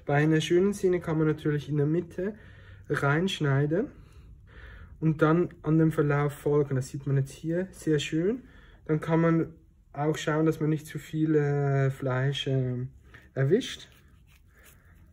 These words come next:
Und dann schneiden wir hier, hier durch. Hier auch noch ein bisschen. Einfach diese Sehnenstücke entfernen.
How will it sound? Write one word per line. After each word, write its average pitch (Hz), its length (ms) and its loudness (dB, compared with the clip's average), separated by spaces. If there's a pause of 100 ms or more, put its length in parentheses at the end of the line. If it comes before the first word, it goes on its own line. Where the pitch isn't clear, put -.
(320)
Und 151 80 0
dann 151 120 4
schneiden 139 440 0
wir 135 60 0
hier, 131 200 0
hier 123 240 -4
durch. 113 380 -10 (1200)
Hier 113 240 -12
auch 165 260 -8
noch 165 200 -8 (180)
ein 151 60 -8
bisschen. 147 400 -8 (680)
Einfach 156 140 0
diese 151 280 -6
Sehnenstücke 156 960 -2
entfernen. 185 800 -2